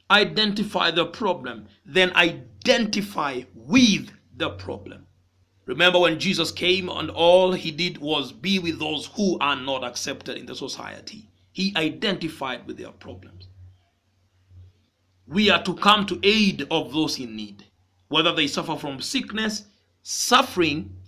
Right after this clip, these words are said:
or sin. We are to identify with them.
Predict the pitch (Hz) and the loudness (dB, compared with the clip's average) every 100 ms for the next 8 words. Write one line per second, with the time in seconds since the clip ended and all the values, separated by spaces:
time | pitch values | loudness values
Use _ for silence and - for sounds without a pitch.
0 | - 196 214 202 - - 247 233 170 107 | -2 4 4 4 0 2 4 4 2 -2
1 | - - _ _ _ _ _ _ - - | -12 -20 _ _ _ _ _ _ -20 -18
2 | - 196 185 160 160 151 131 190 175 160 | 0 6 6 6 2 2 2 0 0 -4
3 | 151 135 110 101 113 107 | -2 -2 -4 -16 -18 -20